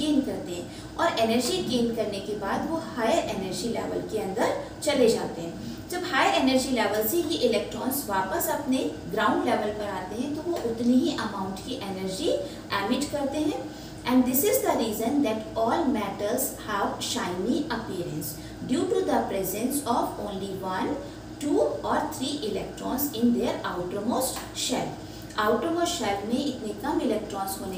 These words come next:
के कारण ये इलेक्ट्रॉन्स एनर्जी गेन करके हायर एनर्जी लेवल पर जाते हैं और इस कारण से मेटल्स को शाइनी अपीयरेंस प्रोवाइड करते हैं।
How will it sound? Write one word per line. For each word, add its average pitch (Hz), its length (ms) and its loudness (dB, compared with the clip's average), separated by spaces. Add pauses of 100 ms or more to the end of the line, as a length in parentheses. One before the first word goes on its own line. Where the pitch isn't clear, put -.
के - 60 -4 (100)
कारण - 400 0 (460)
ये 320 100 0 (140)
इलेक्ट्रॉन्स 233 500 0 (120)
एनर्जी 233 500 2
गेन 220 340 0
करके 196 320 0 (400)
हायर 226 340 2
एनर्जी 220 360 -2
लेवल 220 320 0
पर 240 120 0
जाते 226 400 -2
हैं - 160 -2 (340)
और 220 240 -2
इस - 180 0
कारण 196 340 -2
से 311 180 0 (380)
मेटल्स 220 580 0
को 339 100 -2 (120)
शाइनी 208 400 -2 (160)
अपीयरेंस 185 640 -4
प्रोवाइड 190 500 0 (280)
करते - 320 2 (100)
हैं। 151 120 -6